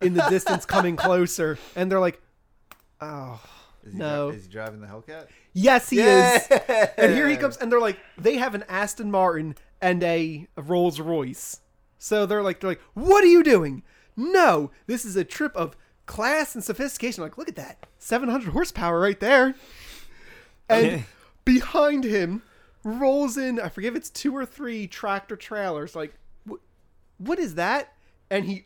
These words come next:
Speaker 1: opens up one of the doors, and it's tires, because he plans on just burning through tires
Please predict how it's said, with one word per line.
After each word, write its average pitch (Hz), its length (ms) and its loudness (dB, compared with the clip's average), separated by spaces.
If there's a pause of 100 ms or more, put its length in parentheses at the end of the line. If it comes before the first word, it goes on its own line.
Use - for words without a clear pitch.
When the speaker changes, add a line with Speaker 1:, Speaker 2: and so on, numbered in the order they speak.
Speaker 1:
opens 302 380 0
up 285 160 2
one 262 160 0
of 247 60 -6
the 240 60 -6
doors, 269 400 -2
and 196 180 -2
it's 190 160 -10
tires, 147 920 -4 (420)
because 208 280 -2
he 202 120 -6
plans 214 460 0
on 208 160 0
just 170 340 -8
burning 190 440 2
through 190 240 -10
tires 156 640 -8